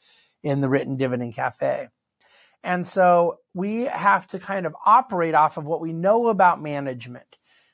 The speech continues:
that they have a view to the future and a knowledge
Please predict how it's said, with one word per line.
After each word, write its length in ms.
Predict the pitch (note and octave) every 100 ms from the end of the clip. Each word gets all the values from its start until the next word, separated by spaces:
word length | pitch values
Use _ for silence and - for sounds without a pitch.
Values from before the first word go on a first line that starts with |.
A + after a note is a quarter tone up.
| _ E3+
that 260 | D#3 D3
they 440 | E3+ G3+ A#3 B3 B3
have 560 | - F3 F3+ F#3 F3+ E3 -
a 220 | D#3+ D3
view 760 | C3+ D3 D3+ F#3 G3 G#3 A3 - -
to 160 | F3+
the 120 | D3+
future 600 | C#3 - F#3 F#3+ - G3 G3+
and 220 | - D3+
a 100 | C#3
knowledge 960 | C3+ D3 D#3+ G3 A3 G#3+ G#3+ F3 -